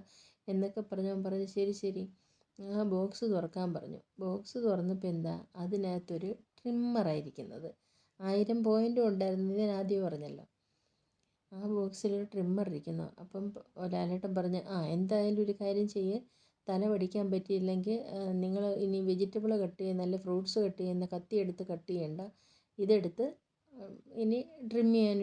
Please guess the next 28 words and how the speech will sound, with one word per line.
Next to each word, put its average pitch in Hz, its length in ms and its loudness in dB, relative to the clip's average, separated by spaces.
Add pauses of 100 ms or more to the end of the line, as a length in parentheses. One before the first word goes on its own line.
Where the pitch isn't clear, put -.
(160)
യൂസ് 190 280 2
ചെയ്തോളാൻ 175 440 4
പറഞ്ഞ 170 240 -2
താടി. 170 360 -6 (640)
ആര്യൻ 190 460 0
വലിയ 196 280 2
ഹാപ്പി 185 480 -2
ആയിട്ട് 185 400 -2 (160)
ഇത് 185 160 -2 (100)
ഓപ്പൺ 180 340 -2
ചെയ്തേച്ച് 196 580 -2 (280)
അത് 202 280 -4
നോക്ക് 240 400 0 (120)
എന്ന് 226 160 4
പറഞ്ഞപ്പോഴത്തേക്ക് 214 800 0
എടുത്ത് 190 260 -6
വർക്ക് 185 300 -6
ചെയ്യിക്കാൻ 214 380 -4
നോക്ക്, 196 260 -4
അത് 190 120 0
വർക്ക് - 280 -4
ചെയ്യുന്നില്ല, 190 480 0
ബാറ്ററി 185 480 0
ഒന്നും 185 220 2
ഇല്ലാത്ത, 180 400 -2
റീചാർജ് 180 500 0
ചെയ്യാൻ 165 220 0
പറ്റാത്ത. 131 420 -6